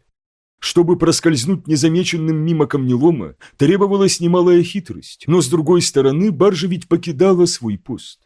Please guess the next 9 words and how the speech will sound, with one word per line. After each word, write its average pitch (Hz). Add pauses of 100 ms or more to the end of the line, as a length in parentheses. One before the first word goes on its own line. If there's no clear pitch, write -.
(540)
Огромные 156
грузовые 151
корабли 123
на 185
орбите 185
не 165
были 190
оснащены 170
псилокаторами 160